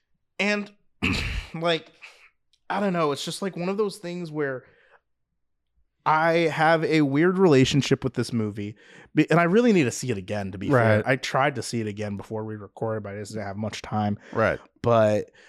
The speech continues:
Speaker 1: um, one thing about it is that I just loved, I loved what the movie was going for, and I loved the concept of it, and I loved it when it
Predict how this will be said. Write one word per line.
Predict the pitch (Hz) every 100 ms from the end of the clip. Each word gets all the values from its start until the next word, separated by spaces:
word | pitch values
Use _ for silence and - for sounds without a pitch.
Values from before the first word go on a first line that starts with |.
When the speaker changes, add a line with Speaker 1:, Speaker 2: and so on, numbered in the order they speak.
| _ _ _ _ _
Speaker 1:
um, | 151 156 151 135 113 107 - - -
one | 151 208 214
thing | 233
about | 180 123 110 117
it | 104 104 - _ - - _ _ -
is | 131 120 120
that | 120 113 110 - _ _ _ _ _ _ _ _ _ _ - _
I | 139
just | 147 170 139
loved, | 127 127 127 139 151 160 170 175 - - _ _ _ _
I | 151
loved | 139 143 165
what | 202
the | 180
movie | 139 131 127
was | 120 113
going | 113 113 110
for, | - 113 107
and | 107
I |
loved | 104 113 131 135
the |
concept | 117 - 107 107 110 110
of | 104 95
it, | 95 - - -
and | 123
I | 123
loved | 120 120 123 143 151
it | 139
when | 127
it | 117